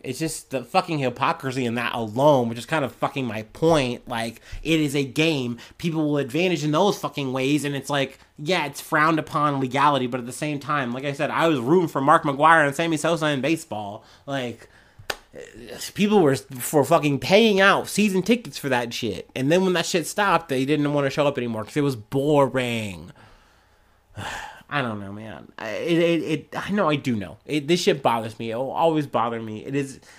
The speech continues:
gender in this situation does not matter. You should be allowed to be who you are and play the game that you wanna play. Play the sport that you wanna play. You should be allowed to participate in that shit.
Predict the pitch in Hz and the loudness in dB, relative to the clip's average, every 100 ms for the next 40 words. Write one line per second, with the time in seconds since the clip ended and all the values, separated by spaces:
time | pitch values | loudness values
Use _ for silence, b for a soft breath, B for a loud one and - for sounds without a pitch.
0 | B B 127 123 185 202 226 240 254 B | B B -8 0 2 4 4 4 2 B
1 | B 165 165 160 180 190 170 170 175 202 | B -2 -2 -2 -6 -2 0 0 0 -4
2 | 147 160 170 151 156 151 151 143 139 127 | 0 0 0 0 0 0 0 2 2 0
3 | 120 - 156 143 139 151 156 120 139 180 | -2 -2 0 2 2 2 0 -4 -2 0
4 | 165 165 147 - 135 147 139 127 - 156 | 0 0 0 0 0 0 -2 -4 0 2
5 | 143 120 127 131 147 135 135 135 127 - | 0 -2 0 2 2 0 0 -2 -2 -2
6 | 131 117 - 143 127 - 147 165 156 147 | -2 -2 -2 -2 -2 -4 0 2 2 0
7 | 147 120 135 120 120 - 156 147 151 156 | -2 -4 -4 -2 -4 -4 -4 0 0 -2
8 | 143 147 - 190 180 151 131 117 117 - | -2 -4 0 0 0 -4 -4 -4 -8 -12
9 | - 104 - | -12 -12 -12